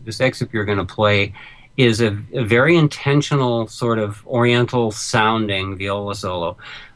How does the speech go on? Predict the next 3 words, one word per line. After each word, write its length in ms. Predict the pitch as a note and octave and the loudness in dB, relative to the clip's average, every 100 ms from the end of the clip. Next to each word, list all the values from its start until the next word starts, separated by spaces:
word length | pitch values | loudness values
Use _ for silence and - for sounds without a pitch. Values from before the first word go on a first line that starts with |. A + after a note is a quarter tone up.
| - | -2
Um, 580 | A#2 G#2 G2+ G2 G2 - - _ _ - - | 2 2 2 0 -2 -4 -12 _ _ -10 -10
uh, 540 | - A2+ G#2+ G2+ F#2 - - - - - _ - - - - _ - - - | -4 0 2 2 0 -4 -12 -20 -20 -20 _ -20 -20 -20 -20 _ -20 -20 -2
and 360 | C#3 C#3 C3 | 2 4 2